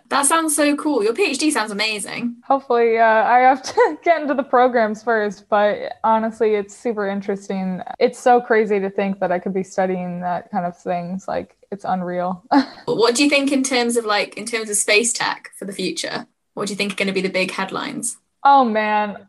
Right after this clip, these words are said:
Speaker 1: I know, it's a huge question, like, s-, space
Speaker 2: Honestly,
Speaker 1: tourism.
Speaker 2: there,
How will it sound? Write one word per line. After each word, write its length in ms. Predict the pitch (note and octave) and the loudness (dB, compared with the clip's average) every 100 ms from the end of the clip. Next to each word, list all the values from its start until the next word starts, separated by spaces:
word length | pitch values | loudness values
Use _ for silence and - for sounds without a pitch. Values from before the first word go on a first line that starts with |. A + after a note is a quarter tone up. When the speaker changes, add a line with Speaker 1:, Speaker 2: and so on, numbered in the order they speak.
| - | 0
Speaker 1:
I 100 | A#3 | 4
know, 80 | A3+ | 4
it's 180 | G#3+ | 2
a 40 | D4 | 0
huge 200 | B3 A#3 | 0 0
question, 220 | A#3 G#3 | -2 -2
like, 80 | G3+ | -6
s-, 100 | - | -8
space 140 | - C#4+ | -2 4
Speaker 2:
Honestly, 440 | D4 - B3 A#3 | 6 4 4 4
Speaker 1:
tourism. 460 | F#4+ A3+ A3+ A3+ - | 4 0 -2 -6 2
Speaker 2:
there, 200 | D4 | 4